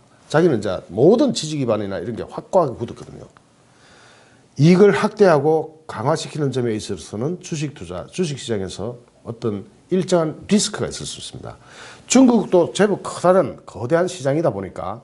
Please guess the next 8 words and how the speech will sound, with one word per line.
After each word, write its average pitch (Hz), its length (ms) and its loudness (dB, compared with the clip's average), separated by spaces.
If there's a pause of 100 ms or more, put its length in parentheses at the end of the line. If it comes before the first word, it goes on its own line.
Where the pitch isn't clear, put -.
(800)
이 247 260 2
시장에 175 500 2
지나치게 180 640 -2
압력을 190 520 0
가해가지고 107 720 -2 (140)
미중 156 600 0
무역 156 320 4
전쟁이 139 540 -2